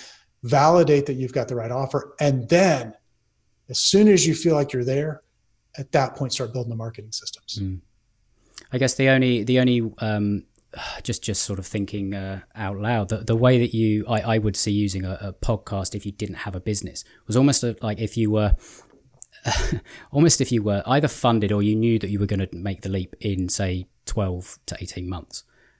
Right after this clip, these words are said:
Speaker 2: And that way you would build the audience first and you would have those conversations with people by inviting them on. If you have a vague idea of the kind of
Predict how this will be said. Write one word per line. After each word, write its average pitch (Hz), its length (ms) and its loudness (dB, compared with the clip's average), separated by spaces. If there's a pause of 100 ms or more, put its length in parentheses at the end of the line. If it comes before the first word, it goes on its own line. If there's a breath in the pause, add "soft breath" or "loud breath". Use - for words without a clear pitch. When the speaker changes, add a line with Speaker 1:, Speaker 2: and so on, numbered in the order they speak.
(160)
Speaker 2:
And 101 160 -2
that 117 180 2
way 107 140 2
you 104 160 0
would 101 160 -2
build 101 200 -2
the 98 120 -4
audience 95 400 -6
first 98 420 -8 (100)
and 107 140 -2
you 104 100 0
would 101 100 -4
have 104 200 -4
those 101 180 -2
conversations 101 720 -6
with 98 160 -8
people 107 340 -6
by 101 180 -8
inviting 98 500 -8
them 92 120 -6
on. 104 80 -2
If 107 120 -6
you 101 80 -6
have 98 160 -6
a 95 40 -6
vague 104 460 -6
idea 95 400 -6
of 92 80 -10
the 95 80 -14
kind 95 300 -8
of 90 160 -12